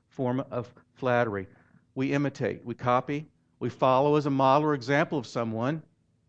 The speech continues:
in order to compliment them. A-, and to copy can be to compliment. I'm going to dress like them,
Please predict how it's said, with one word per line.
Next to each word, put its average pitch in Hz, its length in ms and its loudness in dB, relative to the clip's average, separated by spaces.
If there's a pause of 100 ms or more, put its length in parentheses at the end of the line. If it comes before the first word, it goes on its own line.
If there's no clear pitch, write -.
(720)
in 147 120 -2
order 156 200 2
to 156 80 0
compliment 156 600 0
them. 98 220 -4 (800)
A-, 185 160 0
and 151 120 -6
to 151 80 -4
copy 143 600 -2 (1200)
can 151 120 0
be 147 100 0
to 151 80 -2
compliment. 156 640 -2 (1000)
I'm 127 180 -6
going 139 240 -2
to 143 260 -2 (680)
dress 185 320 0
like 101 260 0
them, 92 260 -8